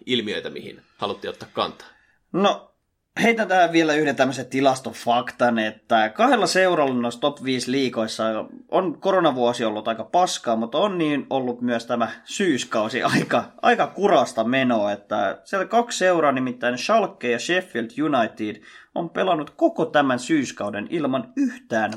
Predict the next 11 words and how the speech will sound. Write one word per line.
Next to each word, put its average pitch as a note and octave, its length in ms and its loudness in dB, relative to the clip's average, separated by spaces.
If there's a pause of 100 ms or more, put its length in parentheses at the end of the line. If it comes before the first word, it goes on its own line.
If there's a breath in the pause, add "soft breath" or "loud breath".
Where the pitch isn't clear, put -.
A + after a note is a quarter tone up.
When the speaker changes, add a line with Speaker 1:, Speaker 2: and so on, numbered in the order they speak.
Speaker 2:
voittoa G#2 580 -2
liigassa. - 540 -8 (640 loud breath)
Speaker 1:
No C#3+ 140 4
molempiin, F#3 540 2
niin, C#3 300 -2
no C3+ 280 -2
Schalke G3 460 2
tiedettiin, C#3 960 -2
että A#2+ 200 -4
siellä A#2+ 240 0
on G#2+ 140 -6